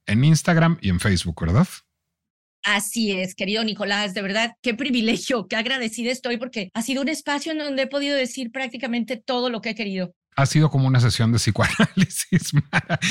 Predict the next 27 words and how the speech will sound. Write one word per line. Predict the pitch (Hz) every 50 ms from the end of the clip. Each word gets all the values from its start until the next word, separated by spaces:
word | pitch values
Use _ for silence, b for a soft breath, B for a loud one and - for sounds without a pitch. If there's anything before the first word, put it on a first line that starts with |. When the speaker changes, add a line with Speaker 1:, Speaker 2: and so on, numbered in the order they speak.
| 170 277 -
Speaker 1:
Gracias | - 170 165 175 185 170 - 175 175 185 185 - -
y | 123 127
gracias | 139 151 156 160 147 - 165 160 - -
a | 127
ustedes. | 120 107 - - 160 160 160 170 185 170 -
Les | - 139 135
recuerdo | 135 147 127 - 190 208 208 202 196 180 -
que | - 185 190 214 -
La | - 120 120 123
Pinche | 147 147 151 - 156
Complejidad | - - 117 110 - 117 107 - - 120 127 147 156 160 - - -
es | - 127 135 131 - -
un | 139 131
podcast | - - 143 139 - - - 143 131 - - -
de | 123 131 127
Heraldo | - - 110 113 117 117 120
Media | 110 117 117 113 113 110
Group | 110 123 165 185 -
que | - 113
pueden | - 117 117 120 120
escucharlo | 104 - - 95 92 - 127 123 123 123 123 123 - -
en | 123 127 135 131 -
Spotify, | - - - - 196 196 180 214 170 - - 180 170 165
Apple | 156 - 156 143 139
Music, | 151 160 170 160 139 160 156 -
Amazon | 156 147 147 143 120 123 113 120
Music, | 131 143 151 143 123 151 147